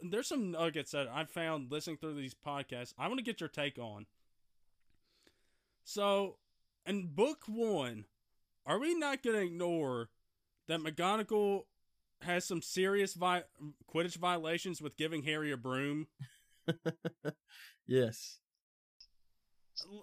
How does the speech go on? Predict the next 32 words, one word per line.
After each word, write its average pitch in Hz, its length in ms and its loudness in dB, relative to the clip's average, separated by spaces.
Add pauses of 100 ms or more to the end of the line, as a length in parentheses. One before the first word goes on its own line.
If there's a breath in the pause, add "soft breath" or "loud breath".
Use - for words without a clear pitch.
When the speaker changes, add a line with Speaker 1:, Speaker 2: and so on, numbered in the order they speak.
Speaker 1:
like, 226 320 0 (100)
there's 240 300 2
some 339 180 -2
serious 254 560 0
problems 302 680 0
here. 147 300 -4 (260 soft breath)
If 226 160 2
the 240 180 0
N 381 100 4
C 302 160 0
double 254 320 4
A 214 40 6
is 262 320 4
in 180 100 2
on 170 200 2
this, 170 500 0 (120)
what 190 340 0
are 262 60 2
they 277 160 0
gonna 226 240 2
do? 131 320 -2
Speaker 2:
Oh, 117 220 2
there's 123 240 -4
no 127 180 0
telling. 127 440 0 (1500 soft breath)
Speaker 1:
I 240 100 -4
mean, 247 280 0 (580)
it's - 240 0
incredible, 269 840 0
and 156 240 0
it's 196 200 -6
like, 202 220 0